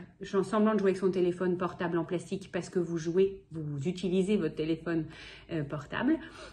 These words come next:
et ainsi de suite. Ça va dire, ça veut dire qu'à partir du moment où vous avez un enfant, eh bien,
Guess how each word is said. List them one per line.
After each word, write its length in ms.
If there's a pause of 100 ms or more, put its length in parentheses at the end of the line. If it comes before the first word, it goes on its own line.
(200)
et 120
ainsi 280
de 40
suite. 360 (540)
Ça 240
va 140
dire, 340
ça 120
veut 140
dire 380 (420)
qu'à 140
partir 420
du 140
moment 440 (160)
où 60
vous 280
avez 260
un 280
enfant, 480 (840)
eh 100
bien, 400